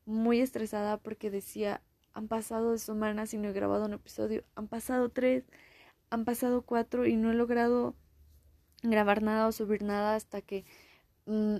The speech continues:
en determinado momento dije, "Bueno, debo de ser comprensiva, no, no puedo exigirme algo que en este momento no puedo, no estoy en condiciones de ofrecer, necesito darme este espacio, necesito reajustar". Y creo que en la vida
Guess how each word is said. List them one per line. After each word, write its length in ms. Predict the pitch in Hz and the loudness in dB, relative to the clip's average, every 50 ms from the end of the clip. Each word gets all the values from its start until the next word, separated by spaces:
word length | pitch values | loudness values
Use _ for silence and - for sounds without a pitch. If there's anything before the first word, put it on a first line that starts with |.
| - - | -4 -6
en 160 | 220 220 214 | -6 -6 -6
determinado 460 | 208 - 214 208 208 208 208 208 208 | -6 -6 -6 -4 -2 0 0 0 0
momento 360 | 214 214 214 214 208 202 208 | 0 0 0 -2 -2 -4 -6
dije, 220 | 208 214 - - 202 | -8 -6 -8 -6 -4
"Bueno, 340 | 202 208 208 208 190 - - _ _ _ _ _ _ _ _ _ - | -2 -2 -2 -2 -4 -4 -8 _ _ _ _ _ _ _ _ _ -6
debo 320 | 190 208 208 196 202 214 | 0 0 2 2 2 0
de 100 | 220 233 | -2 -2
ser 220 | 233 - 214 202 - | -4 -4 -8 -8 -8
comprensiva, 680 | - 214 208 208 208 196 190 - - 220 214 202 190 | -10 -10 -8 -6 -6 -6 -6 -6 -6 -4 -4 -2 -2
no, 220 | 196 196 196 202 - - _ _ _ _ _ _ _ _ _ _ _ _ _ _ _ | -2 -4 -4 -6 -8 -14 _ _ _ _ _ _ _ _ _ _ _ _ _ _ _
no 340 | 220 220 214 214 220 220 | -2 0 2 4 4 2
puedo 540 | 214 - - 240 247 240 233 247 254 285 294 - _ _ _ _ _ _ _ _ _ _ _ _ _ _ | 2 0 2 4 4 6 6 4 2 2 0 -2 _ _ _ _ _ _ _ _ _ _ _ _ _ _
exigirme 680 | - 220 - - - 214 202 - 214 208 202 208 214 | -6 -6 -4 -6 -10 -10 -8 -2 -2 0 0 2 2
algo 200 | 214 214 214 220 | 4 4 4 4
que 80 | - 220 | 2 -2
en 80 | 208 | -6
este 220 | 202 196 - - 208 | -6 -6 -8 -8 -6
momento 440 | 208 208 202 202 202 196 - 208 202 | -4 -4 -2 -2 -4 -4 -6 -6 -6
no 140 | 202 202 | -6 -6
puedo, 400 | 196 - - 208 202 202 202 202 | -8 -6 -4 -2 -2 -2 -2 -4
no 120 | 196 202 196 | -4 -6 -8
estoy 200 | - - - 104 | -8 -10 -8 -8
en 120 | 208 208 | -8 -8
condiciones 600 | - 226 214 196 190 - - 202 202 202 202 196 | -6 -6 -6 -6 -8 -8 -8 -8 -6 -6 -6 -6
de 60 | - | -8
ofrecer, 400 | 196 - 190 190 190 - 208 208 | -8 -8 -8 -10 -8 -4 -4 -4
necesito 560 | 208 208 202 196 196 196 - - - - 214 208 | -2 -2 -4 -6 -8 -10 -14 -16 -10 -6 -4 -2
darme 300 | 208 208 208 214 226 226 | -2 -2 -2 -4 -6 -6
este 180 | - - 220 | -6 -8 -10
espacio, 420 | - - - 233 233 226 - 214 202 | -10 -8 -6 -6 -6 -6 -6 -6 -6
necesito 600 | 196 196 - 208 196 - 202 - - 220 220 - - - - - - - - _ | -6 -6 -8 -10 -12 -12 -16 -10 -8 -8 -8 -8 -12 -20 -20 -20 -20 -20 -20 _
reajustar". 800 | - - 220 208 190 185 - 196 196 185 - - 190 185 190 - - _ | -6 -2 0 0 0 0 -4 -6 -8 -8 -6 -4 -4 -4 -4 -8 -14 _
Y 80 | - - | -18 -12
creo 260 | - 202 196 190 190 | -8 -6 -6 -6 -6
que 100 | - 214 | -6 -6
en 100 | 214 208 | -6 -4
la 100 | 208 202 | -4 -4
vida 360 | 208 202 196 202 208 214 | -4 -4 -4 -4 -4 -6